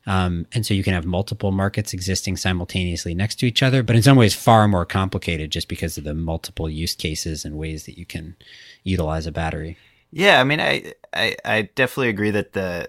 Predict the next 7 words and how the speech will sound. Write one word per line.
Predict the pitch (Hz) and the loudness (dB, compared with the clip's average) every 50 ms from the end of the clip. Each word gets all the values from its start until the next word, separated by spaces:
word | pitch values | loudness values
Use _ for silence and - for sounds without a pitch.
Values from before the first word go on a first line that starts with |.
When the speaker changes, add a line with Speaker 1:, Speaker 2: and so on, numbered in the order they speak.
| - _ | -10 _
Speaker 2:
the | - 92 | -10 -8
complexity | - - - 98 82 - - - - 107 98 - - - 107 104 104 98 | -8 -6 -6 -6 -6 -6 -6 -2 -2 -2 0 -2 -4 -4 -2 -2 0 0
of | 92 92 95 98 98 - | 0 -2 -2 -4 -4 -2
the | - 117 113 117 117 120 123 120 127 127 123 120 - _ _ _ _ _ - | 0 2 4 4 4 4 4 4 4 4 2 0 -4 _ _ _ _ _ -2
product | - - 117 120 160 180 190 - - - - | 4 6 6 6 6 4 2 0 -6 -8 -4
makes | 160 156 151 - - | -2 -2 -2 0 2
it | 170 165 - - - | 2 2 2 0 -4